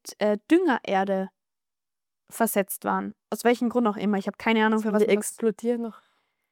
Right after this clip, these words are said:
Speaker 2: Alles gedüngt werden
Speaker 1: Ich
Speaker 2: in der Umgebung?
Speaker 1: keine Ahnung, wie das oder warum Düngererde, aber die Ex-
Speaker 2: <laughs> Das sagst du.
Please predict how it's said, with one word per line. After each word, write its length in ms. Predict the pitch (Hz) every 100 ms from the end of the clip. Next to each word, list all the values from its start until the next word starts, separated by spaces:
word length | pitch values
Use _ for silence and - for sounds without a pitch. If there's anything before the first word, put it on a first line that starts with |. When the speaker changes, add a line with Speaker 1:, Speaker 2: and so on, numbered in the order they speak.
| _ _ -
Speaker 2:
Alles 300 | 220 226 -
gedüngt 460 | 233 262 262 - -
werden 300 | - 208 262
Speaker 1:
Ich 60 | 262
Speaker 2:
in 100 | 254
der 140 | 262
Umgebung? 240 | 269 302 -
Speaker 1:
keine 680 | - - 269 311 302 302 269
Ahnung, 640 | 240 254 262 262 262 240
wie 160 | 254 262
das 560 | 254 233 - - - _ _ _
oder 280 | - 262 233
warum 600 | 240 226 254 330 359 339 - _ _
Düngererde, 800 | 302 330 349 320 302 302 330 349 381 _ _ _ _ -
aber 560 | 254 285 240 208 226 254 -
die 160 | -
Ex- 480 | - 214 - - -
Speaker 2:
<laughs> 540 | - - _ _ - -
Das 200 | 370 -
sagst 460 | - - -
du. 40 | -